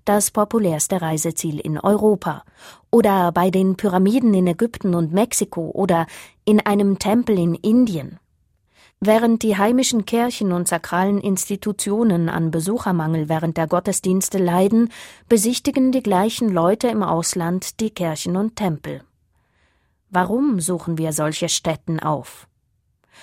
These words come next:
Um eine Antwort auf diese Frage zu finden, hat Michael Stausberg an der Universität Bergen eine Studie durchgeführt.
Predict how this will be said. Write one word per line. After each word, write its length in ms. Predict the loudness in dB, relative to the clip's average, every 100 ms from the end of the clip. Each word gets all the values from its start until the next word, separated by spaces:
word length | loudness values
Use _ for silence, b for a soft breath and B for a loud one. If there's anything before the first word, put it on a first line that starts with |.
| B
Um 140 | 4 4
eine 260 | 6 2
Antwort 380 | 2 0 -2 -2
auf 120 | -4
diese 260 | -4 -2 -2
Frage 360 | -2 -2 -2
zu 120 | -4 -4
finden, 440 | -2 -2 0 -2
hat 160 | 0 -2
Michael 340 | -2 0 -2
Stausberg 680 | -2 -2 -2 -2 -2 -2 0
an 100 | 0
der 160 | 0
Universität 760 | 2 0 0 -2 -4 -4 -4 -2
Bergen 380 | -2 0 0
eine 180 | 0 -2
Studie 400 | -2 -4 -2 0
durchgeführt. 800 | 0 -2 -4 -8 -4 -4 -4 -10